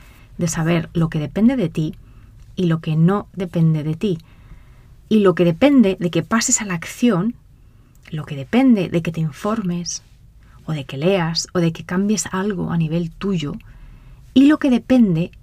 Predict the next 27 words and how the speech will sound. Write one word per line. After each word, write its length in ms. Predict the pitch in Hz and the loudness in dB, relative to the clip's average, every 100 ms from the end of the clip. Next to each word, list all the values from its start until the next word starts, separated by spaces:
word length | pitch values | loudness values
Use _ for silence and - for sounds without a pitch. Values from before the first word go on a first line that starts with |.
| - - - | -20 -14 -4
de 120 | 196 | -2
los 180 | 190 170 | -2 0
demás. 460 | 180 240 - - - - - - - - | 0 0 -4 -12 -16 -20 -20 -20 -20 -4
Lo 140 | 175 | -2
que 80 | 170 | 0
depende 420 | 170 - 302 330 | -4 -2 0 2
de 60 | 311 | 2
los 160 | 294 | 2
demás 580 | 226 185 196 175 - - - - - - - - - - | 2 0 0 -4 -10 -14 -20 -20 -20 -20 -20 -20 -8 4
no 120 | 247 | 4
está 220 | - 320 | 4 -2
en 60 | 311 | -2
tus 180 | 165 | -4
manos 440 | 156 139 135 139 - | -2 -2 -4 -6 -6
y 160 | - 208 | -2 0
es 120 | 220 | 2
una 180 | 269 254 | 2 0
fuente, 640 | - 247 240 220 170 185 - - - - | 0 4 4 4 -4 -6 -16 -20 -20 -4
a 80 | 180 | 2
menudo 220 | 175 214 | 4 4
inagotable, 680 | 254 220 151 156 190 160 143 - - - - - - | 6 4 2 -2 -4 -4 -8 -12 -20 -20 -20 -20 -4
de 160 | 233 247 | 0 0
pérdida 580 | - 202 175 165 165 - | 0 0 2 0 -2 -2
de 80 | 175 | -2
energía. 500 | 175 - 277 165 - - - - - - - - | -2 -2 -4 -4 -8 -20 -20 -20 -20 -20 -20 -4
Podemos 340 | 185 202 277 | 2 2 2
ayudar 600 | 240 165 160 143 233 262 | 0 0 -2 2 2 2